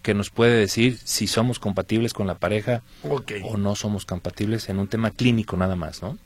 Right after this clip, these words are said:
Speaker 2: Bueno, entonces, examen de sangre y, y examen médico.
Speaker 1: Y análisis, anal-, perdón,
Speaker 2: Análisis.
Speaker 1: es análisis de sangre y
Speaker 2: Ajá.
Speaker 1: examen médico.
Speaker 2: Eh, eh, ajá.
Speaker 1: Peso, medida, talla,
Speaker 2: Ujú.
Speaker 1: este, la cuestión de la presión arterial, si tenemos alguna enfermedad,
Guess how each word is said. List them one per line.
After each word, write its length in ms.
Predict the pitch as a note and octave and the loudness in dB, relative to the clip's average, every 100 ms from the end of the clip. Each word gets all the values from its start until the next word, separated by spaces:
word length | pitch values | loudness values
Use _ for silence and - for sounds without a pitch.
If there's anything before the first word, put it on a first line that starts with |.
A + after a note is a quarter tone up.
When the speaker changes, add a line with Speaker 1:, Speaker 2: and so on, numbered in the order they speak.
| - | -10
Speaker 2:
Bueno, 200 | C3 C#3+ D3+ | -4 -2 2
entonces, 320 | D3+ F#3+ F3+ | 4 6 6
examen 380 | C#3+ - A#3+ A#3+ | 6 4 6 6
de 100 | G3+ | 6
sangre 320 | G3+ A#3 A3 | 6 8 8
y, 220 | G#2+ E3 - | 6 -2 -4
y 140 | D3+ | -4
examen 500 | D3 C3 G3+ G#3+ G3+ | -4 2 4 6 4
médico. 340 | F3+ G3 A3+ B2+ | 4 4 6 10
Speaker 1:
Y 40 | |
análisis, 540 | C3+ D3+ D#3 C3+ G#2+ - | 10 10 6 2 0 2
anal-, 360 | A#2 A#2+ C3 B2+ | 4 4 2 4
perdón, 220 | D#3 E3+ | 6 8
Speaker 2:
Análisis. 180 | C#3 D#3+ | 6 4
Speaker 1:
es 60 | |
análisis 400 | C#3 C#3+ E3 E3 | 6 6 6 4
de 100 | C3 | 4
sangre 320 | A#2 D#3+ F#3 F#3+ | 6 8 8 8
y 40 | |
Speaker 2:
Ajá. 100 | D3+ B2+ | 10 8
Speaker 1:
examen 480 | - C3+ C3+ B2 G2+ | 8 4 4 2 4
médico. 460 | G2+ F2+ E2 - D#2+ | 4 4 2 0 -2
Speaker 2:
Eh, 140 | C3+ C3 | -2 -4
eh, 40 | |
ajá. 240 | C3 C3+ C3+ - - | -4 -6 -8 -12 2
Speaker 1:
Peso, 440 | C#3 D#3 D#3 - | 6 8 8 6
medida, 800 | A#2+ G#2 G#2+ B2 C3+ B2+ A#2 G2 F2 | 4 4 4 4 4 4 4 2 0
talla, 640 | - G#2 A#2 A#2 G#2+ G2 F2 | 2 4 4 4 2 2 0
Speaker 2:
Ujú. 60 | |
Speaker 1:
este, 720 | F2 - - F2 E2+ E2 E2 | -4 -6 -4 0 2 0 -2
la 240 | E2+ E2+ D#2+ | -2 0 0
cuestión 300 | F#2+ - G2+ | -2 -2 0
de 80 | |
la 80 | G2+ | 0
presión 240 | F#2 E2+ F#2+ | -2 -2 -2
arterial, 640 | F2+ - E2+ G2+ G#2 G#2+ | -2 -2 2 4 6 4
si 120 | G2 | 0
tenemos 360 | - F2+ F#2+ F#2 | -6 -4 -2 -2
alguna 260 | F2 F#2 F#2 | -4 -4 -4
enfermedad, 520 | F2 E2 E2 E2+ | -6 -8 -4 -2